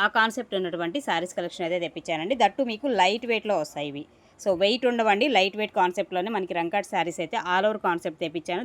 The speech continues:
దీనిలో బ్లౌజ్ ప్లెయినే వచ్చేస్తుంది మ్యామ్, ఇలా వస్తుంది బ్లౌజ్ కాన్సెప్ట్ వచ్చేసి. So, శారీ కాస్ట్ వచ్చేసి టూ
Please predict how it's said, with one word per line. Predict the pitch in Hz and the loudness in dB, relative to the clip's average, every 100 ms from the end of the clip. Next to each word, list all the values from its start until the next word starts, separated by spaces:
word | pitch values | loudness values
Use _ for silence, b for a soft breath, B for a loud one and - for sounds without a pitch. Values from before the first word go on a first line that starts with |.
| 226 | -2
దీనిలో | 202 180 | -2 0
బ్లౌజ్ | 190 226 285 269 | 2 2 2 0
ప్లెయినే | 220 233 240 | 0 2 2
వచ్చేస్తుంది | 190 185 175 202 | 2 0 -4 -4
మ్యామ్, | 220 175 | -2 0
ఇలా | 165 | 0
వస్తుంది | 151 160 151 | -2 -6 -2
బ్లౌజ్ | 160 165 165 | -2 -4 -8
కాన్సెప్ట్ | 151 160 - | -10 -12 -14
వచ్చేసి. | 156 165 302 453 b b b | -14 -10 -8 -8 b b b
So, | 220 208 | -4 2
శారీ | 208 226 | 2 4
కాస్ట్ | 285 339 311 | 0 2 0
వచ్చేసి | 311 294 302 | 0 -2 0
టూ | 277 | -2